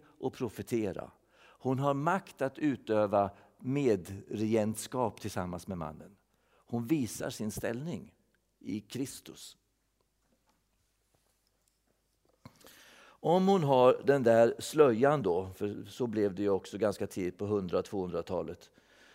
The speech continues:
denna makt på sitt huvud, så kan ingen anklaga henne. För hon har tecken på huvudet att hon är Guds barn. Inte ens änglarna i himlen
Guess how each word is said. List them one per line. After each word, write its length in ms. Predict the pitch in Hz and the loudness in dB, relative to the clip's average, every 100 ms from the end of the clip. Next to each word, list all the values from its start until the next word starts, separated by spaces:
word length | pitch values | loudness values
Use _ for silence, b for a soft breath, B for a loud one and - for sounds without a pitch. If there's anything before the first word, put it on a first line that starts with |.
| b | b
denna 240 | 117 110 | 2 2
makt 600 | 117 120 90 - - - - | 4 2 2 -10 -12 -14 -12
på 140 | - 113 | -10 -6
sitt 240 | 127 - | -6 -4
huvud, 480 | 131 101 90 85 85 b b b b | -4 -2 -2 -6 -6 b b b b
så 180 | - 127 | -10 -6
kan 320 | 147 127 135 | 0 0 0
ingen 520 | 165 156 120 151 170 | -4 -4 -2 -4 -6
anklaga 680 | - 151 117 - 147 165 135 | -4 -4 -4 -6 -6 -4 -6
henne. 300 | 95 76 64 - _ _ | -6 -10 -16 -20 _ _
För 100 | 104 | -10
hon 100 | 120 | -8
har 100 | 143 | -8
tecken 400 | - 170 - 143 | -8 -10 -12 -10
på 100 | 123 | -4
huvudet 380 | 104 107 113 90 | -4 -4 -6 -6
att 120 | 95 | -8
hon 140 | 98 | -6
är 40 | 98 | -6
Guds 340 | 92 90 - | -6 -8 -10
barn. 220 | 147 - - _ _ _ _ _ _ _ _ _ _ _ _ _ _ _ b b b b | -10 -10 -16 _ _ _ _ _ _ _ _ _ _ _ _ _ _ _ b b b b
Inte 300 | - 151 127 | -4 -2 2
ens 260 | 135 127 117 | 2 2 -2
änglarna 580 | 143 135 117 110 120 104 | -2 -2 0 0 0 0
i 40 | 110 | 0
himlen 560 | 120 101 120 98 82 | 0 -2 -4 -6 -8